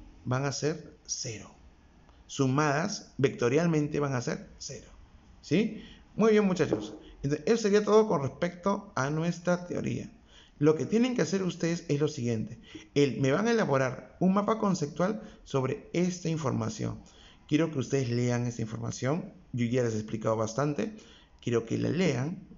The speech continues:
¿sí? Y me hagan un mapa conceptual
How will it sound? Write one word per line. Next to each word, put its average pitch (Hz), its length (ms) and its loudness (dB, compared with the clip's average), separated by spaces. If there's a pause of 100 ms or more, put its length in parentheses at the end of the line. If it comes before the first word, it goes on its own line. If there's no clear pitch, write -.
(260)
¿sí? 165 480 -2 (840)
Y - 380 0 (360)
me 117 160 2
hagan 131 140 0
un 135 80 2
mapa 135 220 2
conceptual 120 500 -4